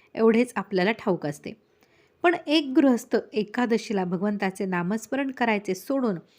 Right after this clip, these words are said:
बारा वाजेपर्यंत आंघोळ न करता अंगण मोरी झाडत बसला, असे आमचे चुकते.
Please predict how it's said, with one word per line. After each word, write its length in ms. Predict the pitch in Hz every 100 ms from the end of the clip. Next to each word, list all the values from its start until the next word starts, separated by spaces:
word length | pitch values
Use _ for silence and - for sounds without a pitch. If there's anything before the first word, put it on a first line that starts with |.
| _ _ _ _
बारा 400 | 165 175 202 294
वाजेपर्यंत 640 | 339 285 254 240 214 202 208 -
आंघोळ 320 | 202 208 214
न 160 | 202 240
करता 420 | 226 196 190 185 180
अंगण 420 | 208 196 190 180
मोरी 420 | 180 202 202 185 -
झाडत 280 | 190 175 147
बसला, 300 | 147 147 147 - _ _ _ _ -
असे 240 | 247 -
आमचे 320 | 349 226 208
चुकते. 380 | 294 202 - -